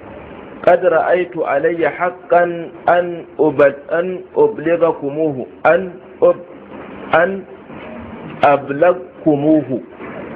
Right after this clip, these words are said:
Yake cewa tabbas na ga cewar ya zama haƙƙi a kaina lallai in zo in isar muku da wannan abin da na ji. Labarin da ya isa gare ni in zo in gaya muku, al'amarin da ya isa gare ni in zo in sanar da ku shi.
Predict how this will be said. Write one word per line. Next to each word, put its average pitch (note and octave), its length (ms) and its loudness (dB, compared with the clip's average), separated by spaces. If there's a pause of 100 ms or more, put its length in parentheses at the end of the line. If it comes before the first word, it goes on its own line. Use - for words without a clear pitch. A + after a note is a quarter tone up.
(880)
Yake F3+ 240 6 (100)
cewa E3 340 6
tabbas F3 400 2
na D#3+ 240 2
ga D#3+ 160 0
cewar D3 320 -2
ya D#3 240 4
zama D#3+ 240 -4
haƙƙi E3+ 420 -8
a C3 120 4
kaina C3 380 2
lallai E3+ 580 2 (600)
in C#3 220 4
zo F3 180 6
in D#3 280 -4
isar E3+ 400 2
muku F3 460 -4
da C3+ 120 4
wannan D#3+ 540 0
abin D3 320 -2
da C3 80 -2
na A#2+ 120 -2
ji. A2 220 -14 (1160)
Labarin E3 520 4
da E3+ 60 -6
ya E3 60 -4
isa D#3+ 160 -4
gare D3+ 200 -2
ni E3 100 -8
in C#3 200 -8
zo F3 200 0
in D#3 60 -8
gaya D3+ 180 2
muku, C#3 220 -6
al'amarin F3 440 0
da E3 60 -2
ya E3 80 -2
isa D#3+ 120 -6
gare D3+ 200 -2
ni D#3+ 100 -8
in C#3 120 -10
zo F3+ 140 0
in E3+ 60 -6
sanar D#3+ 200 -4
da C#3+ 100 -2
ku B2 180 -10
shi. A2+ 240 -14